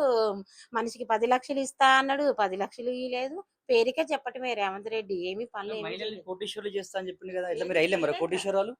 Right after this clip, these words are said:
Speaker 1: కోటీశ్వరాలు ఏడా? మేము మిషన్ కుట్టుకొని బతుకుతున్నాం. కోటీశ్వరాలు ఏడైనా
Speaker 2: ఉమ్.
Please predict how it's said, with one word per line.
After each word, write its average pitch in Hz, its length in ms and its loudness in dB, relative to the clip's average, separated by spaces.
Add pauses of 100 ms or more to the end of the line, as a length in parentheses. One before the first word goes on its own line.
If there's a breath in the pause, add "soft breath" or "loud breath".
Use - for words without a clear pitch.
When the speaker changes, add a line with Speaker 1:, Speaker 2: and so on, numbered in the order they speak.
(120)
Speaker 1:
కోటీశ్వరాలు 233 500 -4
ఏడా? 233 320 6
మేము 208 220 -2
మిషన్ 262 320 2
కుట్టుకొని 277 340 2
బతుకుతున్నాం. 220 540 4
కోటీశ్వరాలు 247 580 2
ఏడైనా 262 420 4
Speaker 2:
ఉమ్. 311 420 -12